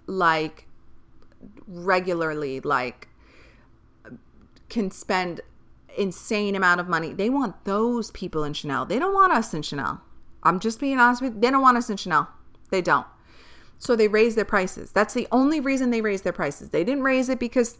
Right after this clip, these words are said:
things cost more money, labor costs more money. The, all that shit's made in China like everything else. They raise their prices because they want the brand to remain affluent.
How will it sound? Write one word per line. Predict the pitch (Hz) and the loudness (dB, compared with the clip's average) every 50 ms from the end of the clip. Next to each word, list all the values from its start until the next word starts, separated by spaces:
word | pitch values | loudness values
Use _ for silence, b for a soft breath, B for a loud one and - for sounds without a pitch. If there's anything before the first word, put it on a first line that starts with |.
| - - | -6 -2
things | 220 220 220 214 - | 0 0 0 0 -2
cost | - 233 208 208 - | 0 0 0 0 0
more | 220 202 | -2 0
money, | 208 190 190 190 190 185 | 2 2 2 0 -2 0
labor | 180 175 175 175 185 | 0 0 2 2 0
costs | 180 202 185 175 - | 0 0 -2 -2 -2
more | 190 180 | -4 0
money. | 175 160 160 151 151 147 - - - - - - 202 | 0 0 0 0 -4 -6 -8 -10 -16 -20 -20 -16 -10
The, | - - | -6 -2
all | - 196 220 262 | 0 4 4 4
that | 294 277 277 | 4 2 0
shit's | - - 269 247 - | 0 -2 -4 -2 0
made | 240 220 214 | 0 2 2
in | 220 214 | 2 2
China | - 226 202 202 190 | 0 0 2 2 0
like | 185 175 - | 0 0 0
everything | 165 160 165 165 151 147 139 | 0 0 0 -2 -4 -4 -6
else. | - - - - - - - - - | -6 -6 -8 -10 -16 -18 -20 -10 0
They | 190 185 175 | 2 2 2
raise | 170 185 185 214 240 240 | 4 2 2 2 2 2
their | 269 262 | -2 -4
prices | 254 254 240 214 220 - - 202 196 | -2 -2 0 0 -2 -2 -4 -10 -10
because | - - 185 - 220 180 170 170 165 165 | -8 -10 -8 -4 0 0 0 0 0 0
they | - 170 | -2 -2
want | 170 165 170 165 160 170 175 180 180 - - | -2 -4 -6 -4 0 2 2 2 2 0 -8
the | 220 | -8
brand | 196 190 - 180 170 160 156 151 170 - B B B B B B B - | -6 -4 -4 -2 -2 -2 -4 -6 -8 -10 B B B B B B B -16
to | - - - 220 214 | -12 -6 -4 -2 0
remain | 220 233 226 208 180 170 165 160 - | 0 0 0 0 -2 -4 -6 -6 -4
affluent. | - 175 175 175 - - 151 139 117 95 - | -2 -2 -2 -2 -4 -8 -10 -10 -10 -12 -14